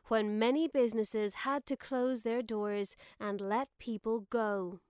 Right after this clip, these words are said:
Other businesses were reminded of this when they had to move jobs into people's homes literally overnight. But work productivity was sustained, even increasing in some instances,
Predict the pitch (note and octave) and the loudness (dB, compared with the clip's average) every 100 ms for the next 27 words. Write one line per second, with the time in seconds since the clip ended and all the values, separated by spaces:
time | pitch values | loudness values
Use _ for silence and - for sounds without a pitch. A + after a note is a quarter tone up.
0 | _ _ _ _ _ _ _ - - - | _ _ _ _ _ _ _ -20 -6 2
1 | D4+ E4+ A3+ G3+ G#3 G3+ A3 G#3+ G3+ G3 | 4 2 2 0 0 0 0 -2 -2 -2
2 | F#3+ G3 G3 G3 G3+ G3 G3 F3+ A#3+ C4+ | -2 0 0 0 -2 -4 -4 -2 0 0
3 | - C#4 C4 C4 C4+ C4+ C4+ A#3+ C4 C#4+ | -2 -2 2 2 2 0 0 0 0 0
4 | A#3 B3+ C4 B3+ G#3 A3+ G#3 - G#3+ B3+ | -2 2 2 2 -2 -6 -6 -8 -6 -6
5 | A#3+ - D4 C4+ A3 - - - F#3+ F#3+ | -4 0 0 2 -2 -4 -16 -8 -4 2
6 | B3 - D4+ D4 D4 C#4+ C#4+ - G#3+ G3+ | 0 0 -2 -2 0 -2 -2 -2 -2 2
7 | A3+ A3 F#3 E3+ E3+ - - _ _ _ | 0 2 -2 -2 -8 -12 -14 _ _ _
8 | - - - G3 A3 F#3 - G#3+ F#3+ A#3+ | -20 -20 -12 2 4 4 0 -10 -2 0
9 | F#4 - - E4+ E4 - C#4+ B3 A#3 B3 | 0 -2 4 4 4 0 0 2 2 0
10 | A3+ G3 G3+ A3 - F#3 G#3 - F#3+ F3+ | 0 0 2 0 -4 -6 -4 -2 0 2
11 | F#3 - - - B3 B3+ D#4 D4+ - D4 | 0 -4 -12 -6 -2 2 2 0 0 2
12 | F4+ - D#4+ A3 G#3+ - G#3+ F#3+ G3 - | 2 2 0 2 0 -2 -2 -2 -4 -6
13 | F#3+ - A3 A3+ | -8 -2 -2 -2